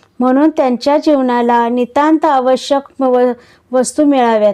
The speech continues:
सर्वसामान्य सुखसोयींचाही त्यांना लाभ मिळावा. ग्रामीण विकासामधील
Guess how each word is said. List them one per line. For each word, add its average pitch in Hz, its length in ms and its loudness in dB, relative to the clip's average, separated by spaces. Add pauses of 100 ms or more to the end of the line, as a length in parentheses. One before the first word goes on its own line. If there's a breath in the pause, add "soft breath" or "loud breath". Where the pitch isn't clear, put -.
(300 soft breath)
सर्वसामान्य 311 1080 0
सुखसोयींचाही 285 1200 0 (340 soft breath)
त्यांना 269 280 0
लाभ 254 340 0
मिळावा. 214 520 -2 (480 soft breath)
ग्रामीण 262 480 2
विकासामधील 240 920 0